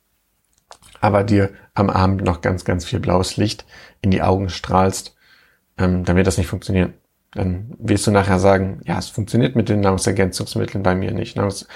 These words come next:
L-Tryptophan, das wirkt nicht. Aber es würde schon wirken, wenn du einfach mal auf deine Schlafhygiene achten würdest. Das zum Thema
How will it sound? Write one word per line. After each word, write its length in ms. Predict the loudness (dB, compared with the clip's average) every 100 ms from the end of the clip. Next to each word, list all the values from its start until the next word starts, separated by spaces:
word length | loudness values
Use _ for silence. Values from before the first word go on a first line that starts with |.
| -20 -20 _
L-Tryptophan, 800 | -4 -2 -2 -2 -2 0 -2 -6 _ _ -10
das 160 | 0
wirkt 180 | 0 0
nicht. 240 | -10 -14 _ _ _ _ -20 _ _ _ _
Aber 500 | 0 4 4 2 0 _ -14
es 160 | -2 2
würde 180 | 4
schon 340 | 2 0 0 2
wirken, 420 | 0 0 -4 -6 _
wenn 180 | -2 0
du 80 | 0
einfach 300 | -2 -4 -6
mal 240 | -4 -6 -10 -20 _ _
auf 160 | -8 -6
deine 200 | -4 -6
Schlafhygiene 760 | -8 -10 -8 -8 -6 -6 -6 -10 _ _ _
achten 460 | -8 -8 -8 -8 -10 _ _ _ _
würdest. 560 | 0 2 2 -2 -12 _ _ _ -20 -20 -20 -20 _ _ _
Das 380 | 0 2 2 0
zum 200 | 0 0
Thema 520 | 2 0 2 0 -2